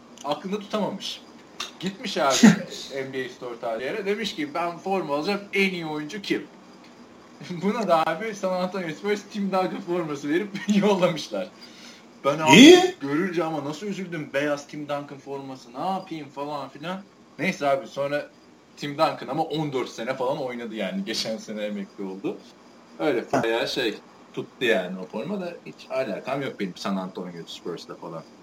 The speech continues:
Speaker 2: Hı hı.
Speaker 1: Onu da görkeme bir şekilde artık satarız o şey. Aybars Altınoluk demiş ki, "Hocam, Q B'nin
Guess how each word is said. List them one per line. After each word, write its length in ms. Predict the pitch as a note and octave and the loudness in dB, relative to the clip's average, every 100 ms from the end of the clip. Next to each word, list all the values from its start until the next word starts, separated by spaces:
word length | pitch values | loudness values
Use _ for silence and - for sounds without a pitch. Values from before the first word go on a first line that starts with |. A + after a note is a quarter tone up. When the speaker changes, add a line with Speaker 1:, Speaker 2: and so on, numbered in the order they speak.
| - - - - - - | -14 -10 -8 -8 -4 0
Speaker 2:
Hı 60 | |
hı. 40 | A#2+ | 2
Speaker 1:
Onu 160 | B2 | 6
da 60 | C3 | 4
görkeme 560 | A#2+ A2+ A2+ A#2 A2+ G2+ | 6 6 6 2 0 -2
bir 60 | |
şekilde 380 | - F#2+ F#2 F#2+ | -4 -8 -8 -6
artık 220 | F#2 F2 - - - | -6 -8 -16 -20 -20
satarız 380 | - - F#2 D#2 E2 | -20 -14 -12 -12 -14
o 280 | D2+ - - | -18 -16 -12
şey. 140 | E2+ D#2+ - - - - - - - - - - - - - C3+ | -12 -12 -18 -20 -20 -20 -20 -20 -20 -20 -20 -18 -18 -20 -4 4
Aybars 520 | C#3 D3+ F3 G3+ - | 6 6 4 2 4
Altınoluk 600 | E3 D#3+ D#3 G3+ F#3 F3+ | 6 6 6 4 4 4
demiş 260 | F3+ A3 - | 2 2 2
ki, 160 | D3 | 2
"Hocam, 440 | B2 D3+ E3 G3+ F3 | 4 2 4 4 2
Q 120 | F3 | -2
B'nin 220 | F#3+ F#3 | -2 -4